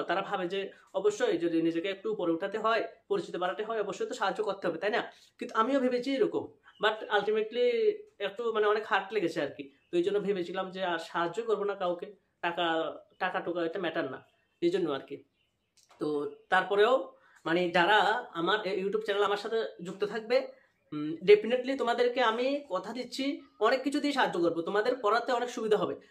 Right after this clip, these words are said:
প্রত্যেকটা চ্যাপ্টার থেকে ইম্পর্টেন্ট কোশ্চেন দেবো বা সাহায্য করবোই definitely। এবং তোমরাও জানো যে আমার সাজেশনের কোশ্চেনগুলি কমন পড়ে, কিন্তু আমার যে পড়ে এমন না,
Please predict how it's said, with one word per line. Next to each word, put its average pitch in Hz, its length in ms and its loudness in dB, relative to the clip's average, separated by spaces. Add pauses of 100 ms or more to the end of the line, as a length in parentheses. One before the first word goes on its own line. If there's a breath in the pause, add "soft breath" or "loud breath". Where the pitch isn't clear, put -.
(180 loud breath)
প্রত্যেকটা 226 360 0
চ্যাপ্টার 220 260 -2
থেকে 247 120 -6
ইম্পর্টেন্ট 220 380 -2
কোশ্চেন 240 360 -6
দেবো 220 160 -2 (360 loud breath)
বা 190 160 6 (440)
সাহায্য 240 320 4
করবোই 220 340 4
definitely। 170 460 -4 (240)
এবং 190 240 2
তোমরাও 214 280 2
জানো 202 200 0 (320 loud breath)
যে 202 100 4
আমার 208 240 2
সাজেশনের 208 460 -2
কোশ্চেনগুলি 208 500 0
কমন 196 220 0 (100)
পড়ে, 170 160 2
কিন্তু 135 280 -8 (360 loud breath)
আমার 208 280 2
যে 285 100 -4
পড়ে 277 200 4
এমন 175 220 0
না, 180 140 2